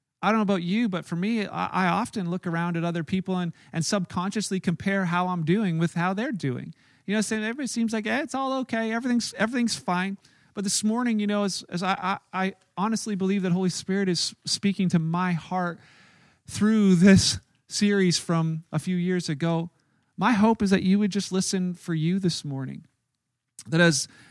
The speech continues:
you know, uh, as I shared it, that, that it would be things that you say, "You know what, God, would you speak to, to my heart? If there's something in there, would you reveal it to me this morning?"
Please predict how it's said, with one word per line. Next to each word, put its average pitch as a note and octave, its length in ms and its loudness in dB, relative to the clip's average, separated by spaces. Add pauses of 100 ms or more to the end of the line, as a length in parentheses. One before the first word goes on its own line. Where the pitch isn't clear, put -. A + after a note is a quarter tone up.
you E3+ 100 6
know, F#3 200 8
uh, E3+ 260 2
as F3 180 4
I F3 60 6
shared F#3+ 400 4
it, F3 160 -2
that, E3 300 0 (200)
that E3+ 140 4
it F#3 60 4
would G3 160 2
be F#3+ 120 2
things F#3+ 300 0
that F#3+ 80 -4
you F3 80 -2
say, F#3 200 -2
"You F3+ 100 2
know F#3 80 0
what, F#3 140 -2
God, F3+ 220 2
would E3 120 -2
you F#3 60 -2
speak F#3 280 -4
to, - 180 0 (160)
to F3 100 2
my D#3+ 220 2
heart? E3 260 2
If D3 80 -2
there's F#3 220 0
something F3+ 380 -4
in E3 160 -2
there, F3 160 0
would D3 140 -4
you E3+ 120 -2
reveal C#3 400 -2
it F3 140 -12
to E3+ 100 -6
me E3 100 -6
this D#3+ 260 -10
morning?" E3+ 340 -4